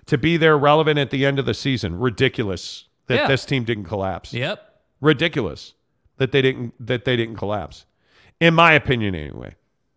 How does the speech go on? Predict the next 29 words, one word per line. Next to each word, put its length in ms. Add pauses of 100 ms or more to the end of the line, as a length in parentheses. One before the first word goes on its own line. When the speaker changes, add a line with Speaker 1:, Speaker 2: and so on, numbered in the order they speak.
Speaker 1:
I 160
think 180
it's 160
ridic-, 320 (220)
ridiculous. 640 (400)
Monty 420
with 180
truth 380
bombs. 320
"You 140
screwed 400
up, 200
Trey 220
Lance." 380
Yeah. 220 (400)
I 120
think 160
that's 240
the 100
biggest 380
problem 240
with 120
the 60
forty-niners 640
right 140
now 220
is 100
Trey 200
Lance. 380